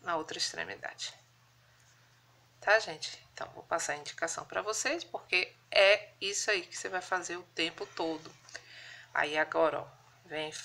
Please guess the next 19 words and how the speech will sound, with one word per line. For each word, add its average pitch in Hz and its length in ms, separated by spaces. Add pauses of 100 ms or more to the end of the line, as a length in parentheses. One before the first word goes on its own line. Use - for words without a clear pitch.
(120)
vai 143 160
fazer 135 580 (220)
só - 280
ponto - 360
alto 131 220
aqui 208 320
nas 247 240
costinhas, - 720
né? 185 200 (1120)
Depois, 147 760 (400)
ponto 135 360
alto - 240
aqui. 247 540 (260)
Aí 160 160
aqui 160 460
a 165 120
trancinha 156 680
de 170 120
frente, 190 640